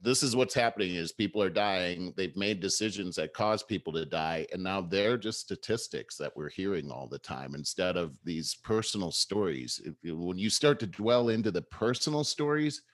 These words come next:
whew, it's some pretty heartbreaking stuff that's happened here.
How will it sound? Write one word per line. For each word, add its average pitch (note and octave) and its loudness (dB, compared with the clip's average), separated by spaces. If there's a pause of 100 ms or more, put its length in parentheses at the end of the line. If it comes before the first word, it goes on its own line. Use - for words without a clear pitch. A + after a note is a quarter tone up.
(280)
whew, - 8 (600)
it's - -4
some D#2+ -8
pretty F#2+ -2
heartbreaking D#2+ -6
stuff D2 -4
that's A1+ -10
happened - -8
here. - -16